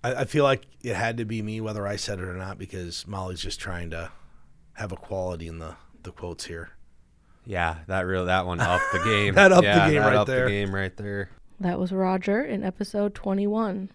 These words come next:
Speaker 3: Next quote. "There is so much financial advice today,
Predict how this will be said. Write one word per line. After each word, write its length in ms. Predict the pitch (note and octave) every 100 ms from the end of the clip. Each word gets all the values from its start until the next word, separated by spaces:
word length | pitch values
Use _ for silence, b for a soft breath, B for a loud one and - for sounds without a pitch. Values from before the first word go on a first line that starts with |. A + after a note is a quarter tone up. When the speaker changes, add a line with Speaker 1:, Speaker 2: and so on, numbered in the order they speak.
| - -
Speaker 3:
Next 540 | G3+ G3 - - - -
quote. 600 | - C4 B3+ - - - - - - b b b b b b -
"There 160 | G#3
is 100 | G3+ -
so 280 | - G3+ A3+
much 240 | C#4 -
financial 460 | - A3+ A3 B3+ A3+
advice 340 | G#3 G#3 -
today, 480 | - F#3 F3+ F#3